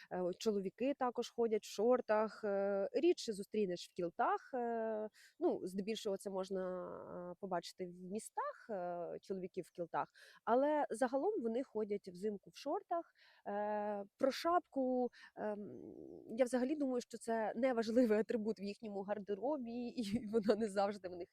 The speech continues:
є, тому що вони і взимку, і, е, там, в холодну пору вони ходять, е, загалом без головних уборів. Це як прослідковується серед дітей, так і серед дорослих.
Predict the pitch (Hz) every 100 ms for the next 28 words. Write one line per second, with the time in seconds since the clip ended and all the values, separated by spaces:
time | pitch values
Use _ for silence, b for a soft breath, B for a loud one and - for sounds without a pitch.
0 | 202 196 254 320 b b _ 202 196 -
1 | 170 196 208 - 185 180 196 233 240 -
2 | 226 208 - 196 202 196 196 b b -
3 | 170 - 170 165 - - 95 90 - -
4 | 311 233 180 185 311 453 453 B B 190
5 | 240 285 233 240 208 196 - - 185 185
6 | - 185 196 208 233 202 180 170 165 175
7 | 185 - 165 147 131 - B B B B
8 | _ 262 240 190 - - 208 - 220 202
9 | 196 190 - 175 170 170 254 349 403 -
10 | 208 - 196 - 185 180 - 196 185 170
11 | 143 - 123